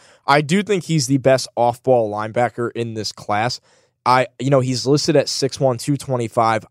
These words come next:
I've heard rumors that he's playing at about six feet tall, two hundred and fifteen pounds,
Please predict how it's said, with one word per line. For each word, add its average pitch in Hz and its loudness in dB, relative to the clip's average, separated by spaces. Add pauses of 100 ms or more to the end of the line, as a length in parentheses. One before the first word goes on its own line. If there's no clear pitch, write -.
I've 139 4
heard 147 0
rumors 143 0
that 123 0
he's 117 -8
playing 127 -2
at 113 -2
about 117 -2
six - -8
feet 147 -4
tall, 139 2
two 165 -4
hundred 139 -4
and 120 -14
fifteen 139 -4
pounds, 117 -6